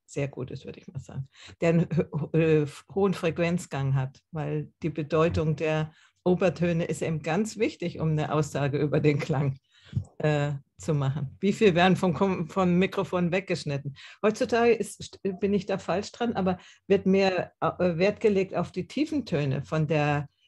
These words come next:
von der modernen Musik her, von den Basstöne und alles. Und die Obertöne werden gar nicht so mikrofontechnisch bei normalen Mikrofonen behandelt. Oder bist du da auf technisch,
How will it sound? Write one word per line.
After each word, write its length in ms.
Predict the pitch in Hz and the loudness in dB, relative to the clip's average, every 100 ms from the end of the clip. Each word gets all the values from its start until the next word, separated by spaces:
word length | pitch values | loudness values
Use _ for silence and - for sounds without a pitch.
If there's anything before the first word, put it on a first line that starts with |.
| _ - | _ -6
von 180 | 165 | -2
der 140 | 160 160 | 0 0
modernen 480 | 156 151 175 170 160 | 0 0 0 2 0
Musik 460 | 160 156 214 - | -2 -2 -4 -4
her, 200 | 151 131 | -4 -4
von 200 | 135 147 | -4 -4
den 120 | 151 | -4
Basstöne 600 | 185 208 - - 156 147 | 0 -2 -2 0 0 0
und 200 | - 147 | -2 -4
alles. 400 | - 143 151 151 - - - | -2 -2 -2 -4 -12 -18 0
Und 100 | 180 | 2
die 100 | 165 | 2
Obertöne 640 | - 170 202 208 196 185 | 0 2 0 0 0 0
werden 200 | 170 170 | 0 -2
gar 140 | 160 156 | -2 -4
nicht 220 | 175 - | -4 -4
so 460 | 180 170 170 175 156 _ _ _ _ - - - - - - - | -4 -2 -2 -2 -4 _ _ _ _ -20 -20 -20 -20 -20 -14 -4
mikrofontechnisch 1160 | 175 175 175 180 185 180 175 170 147 147 - | -2 0 -2 2 0 2 -2 0 -2 -4 -8
bei 140 | - 151 | -6 -2
normalen 480 | 151 151 151 156 | 0 2 2 2
Mikrofonen 640 | 156 156 160 - 160 156 156 | 0 -2 -6 -6 -2 0 0
behandelt. 560 | 151 165 190 165 156 _ - | 0 -2 -2 -4 -6 _ -6
Oder 360 | 147 147 139 _ - | -4 -2 -6 _ -8
bist 220 | 165 - | -8 -4
du 40 | 180 | -2
da 380 | 160 160 160 _ - | 0 0 -2 _ -8
auf 180 | 156 - | -8 -6
technisch, 460 | 190 180 180 175 | -6 -4 -4 -6